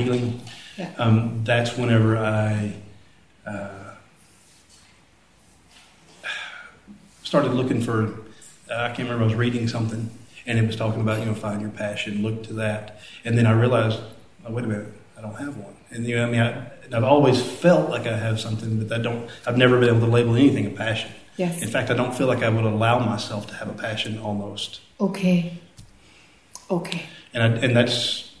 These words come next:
Speaker 1: that doesn't make any sense on an intellectual level
Speaker 2: Yes.
Speaker 1: for me,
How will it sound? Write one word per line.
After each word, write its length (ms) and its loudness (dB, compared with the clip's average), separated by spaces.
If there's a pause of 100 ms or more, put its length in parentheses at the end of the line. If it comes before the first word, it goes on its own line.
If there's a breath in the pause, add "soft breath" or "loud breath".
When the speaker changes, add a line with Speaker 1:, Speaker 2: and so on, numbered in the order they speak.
(460)
Speaker 1:
that 160 0
doesn't 200 2
make 160 4
any 140 4
sense 560 2
on 120 -2
an 300 0
intellectual 540 0
level 540 2
Speaker 2:
Yes. 160 2
Speaker 1:
for 80 2
me, 400 0